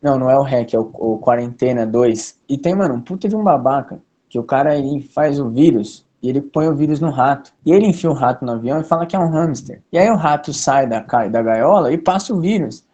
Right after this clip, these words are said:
Ou seja, não só ele fez merda, como ele fez merda com o bicho, com as pessoas. E, tipo, você pensa que o rato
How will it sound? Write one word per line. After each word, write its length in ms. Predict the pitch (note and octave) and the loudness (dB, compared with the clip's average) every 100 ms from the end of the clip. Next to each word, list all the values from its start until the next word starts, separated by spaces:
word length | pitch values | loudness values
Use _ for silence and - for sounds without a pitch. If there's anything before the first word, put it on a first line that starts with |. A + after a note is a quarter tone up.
| _ _ | _ _
Ou 120 | F3 | -2
seja, 320 | G3 F#3 C#3 | 2 2 2
não 220 | C#3+ G#3 E4 | 2 2 0
só 300 | - G3 D3+ | 2 4 4
ele 200 | C#3+ C#3 | 2 -2
fez 440 | - - D3 C3 | -8 -4 -4 -2
merda, 420 | B2+ C#3 G#3 A#2+ | 0 2 2 -2
como 200 | - F3 | 0 0
ele 140 | F#3 F#3+ | 2 0
fez 160 | G3 | 0
merda 220 | F#3 F3 | 2 0
com 100 | E3 | 0
o 60 | B3+ | 0
bicho, 400 | F#3 G3+ D4+ C4 | 2 2 0 -4
com 140 | - A3+ | 0 0
as 120 | A3 | 0
pessoas. 640 | - G#3+ - G3 A#3+ A#3 | 0 0 2 2 2 0
E, 100 | F#3+ | -4
tipo, 220 | F#3 G3+ | -6 -6
você 160 | E3+ F#3 | -2 -2
pensa 300 | G3 F#3 E3+ | -2 -2 -2
que 80 | F3 | 0
o 60 | |
rato 380 | F3 D#3+ E3 | 2 0 0